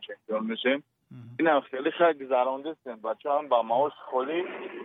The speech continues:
Speaker 1: بازی کردن اصلاً.
Speaker 2: غالبیت در جام تاجیکستان به شما چی داد؟ آیا شما در مسابقهٔ جام کنفدراسیون فوتبال آسیا شرکت می‌ورزید سالی آینده؟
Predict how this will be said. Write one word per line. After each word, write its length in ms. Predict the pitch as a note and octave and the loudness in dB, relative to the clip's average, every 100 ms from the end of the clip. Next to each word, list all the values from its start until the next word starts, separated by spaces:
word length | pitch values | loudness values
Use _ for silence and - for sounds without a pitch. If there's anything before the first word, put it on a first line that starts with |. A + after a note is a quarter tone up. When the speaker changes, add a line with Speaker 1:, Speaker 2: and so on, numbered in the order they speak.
| - - _ - | -14 -18 _ -2
Speaker 1:
بازی 260 | C3+ C#3+ D#3 | -2 -2 -4
کردن 340 | C#3 - G2+ | -4 -2 -4
اصلاً. 320 | F#2 - A2 - | -4 -4 -6 -6
Speaker 2:
غالبیت 800 | D#3 D#3 F#3+ F#3+ D#3+ G3 G#3+ G3+ - D3 | -2 4 4 4 2 2 2 0 -2 0
در 160 | E3 | 0
جام 340 | C#3 F#3 G3 G3 | 2 2 4 2
تاجیکستان 1000 | - D3 D3 F#3 D3+ - F#3+ D#3 A#2 G#2 _ - | -2 -6 -6 -6 -6 -2 0 0 -2 -8 _ -4
به 140 | D3+ | 0
شما 380 | D#3+ - F3+ G3 - | 0 0 0 0 -2
چی 240 | - - G#3+ | -2 0 4
داد؟ 340 | G#3 C#3 B2 _ _ | 4 4 0 _ _
آیا 240 | F3+ F#3+ F#3 | 4 6 6
شما 360 | - F3+ G3 | 2 0 0
در 180 | E3+ E3 | 2 2
مسابقهٔ 720 | D#3+ - E3+ E3 - F#3+ F#3+ | 0 -2 -2 -2 -2 0 0
جام 400 | F#3 B2 G3 G3 F#3 C3+ - | -2 2 4 6 4 2 0
کنفدراسیون 680 | F3 D#3 D3 E3+ F#3 - F3+ | -2 0 0 0 0 0 -2
فوتبال 460 | - E3 C3+ F#3 F3+ | -2 -4 -2 0 2
آسیا 440 | E3+ D#3 - F3+ | 2 -2 0 0
شرکت 460 | - E3+ D3+ F#3+ F3 | 0 -4 0 -2 0
می‌ورزید 500 | F#3+ G#3 C#4+ A3 E3+ | 0 4 2 4 2
سالی 320 | B2+ - D3 D3 | 2 0 2 0
آینده؟ 600 | C#3 B2+ B2 A#2 - | -2 -4 -4 -6 -8